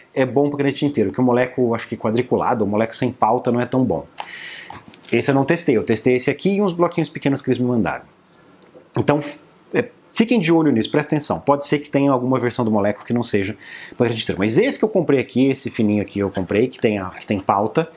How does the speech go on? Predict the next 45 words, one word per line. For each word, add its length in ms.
ele 220
é 220
ótimo. 600
E 100
não 400
é 80
muito 320
mais 220
caro 440
do 200
que 680
cadernetas 680
de 140
boa 420
qualidade 600
e 120
é 60
mais 220
barato 340
do 80
que 80
a 40
maior 180
parte 280
dos, 380
dos 120
papéis 440
importados 520
que 80
eu 60
vou 140
apresentar 400
aqui. 200
O 120
outro 480
que 140
eu 160
vou 120
apresentar, 460
eu, 220
eu 240
ganhei 260
de 80
amostra 320
grátis 480